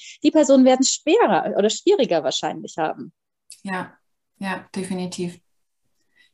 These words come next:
Speaker 2: Aber das ist definitiv, also sollte ich mich jemals wieder irgendwo bewerben,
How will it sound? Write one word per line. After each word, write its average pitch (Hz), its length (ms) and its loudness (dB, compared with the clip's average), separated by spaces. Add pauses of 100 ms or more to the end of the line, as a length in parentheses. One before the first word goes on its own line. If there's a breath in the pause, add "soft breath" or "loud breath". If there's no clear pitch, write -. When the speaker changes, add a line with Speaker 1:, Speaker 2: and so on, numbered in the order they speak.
(120)
Speaker 2:
Aber 190 120 -4
das 196 140 -2
ist - 360 -4
definitiv, 202 500 -6
also 180 200 -6
sollte 202 220 -6
ich 202 60 -6
mich 202 160 -2
jemals 233 300 0
wieder 202 200 -6
irgendwo 226 300 -2
bewerben, 196 580 -4